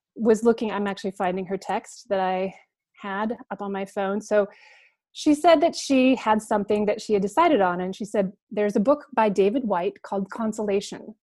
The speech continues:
Consolations, excuse me. He chooses a word and writes about it. I'm going to do the same, a hundred days of words on words." I thought that was such a cool idea.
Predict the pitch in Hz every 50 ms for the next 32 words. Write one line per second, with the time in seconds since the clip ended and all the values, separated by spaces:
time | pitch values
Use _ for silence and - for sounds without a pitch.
0 | _ _ _ _ _ _ _ - 254 233 214 - 214 190 190 190 185 - 185 160
1 | - - - 208 - - - 196 196 - 196 - - - _ _ _ _ _ _
2 | _ _ _ 277 254 226 - 277 262 262 311 302 330 330 277 220 202 190 185 185
3 | 214 196 190 196 196 208 208 - 208 180 185 165 170 190 208 - - _ _ _
4 | _ _ _ _ _ _ _ - 233 247 277 285 269 247 240 214 208 190 214 208
5 | 185 202 - - 247 233 202 180 165 - - 208 196 - 247 254 254 262 220 220
6 | 220 220 214 214 196 185 196 190 185 190 190 180 - 185 185 190 185 185 165 -
7 | - - - - - - - _ _ _ - 220 214 - 233 202 220 - 208 -
8 | 233 214 - - - 190 185 180 185 277 302 - -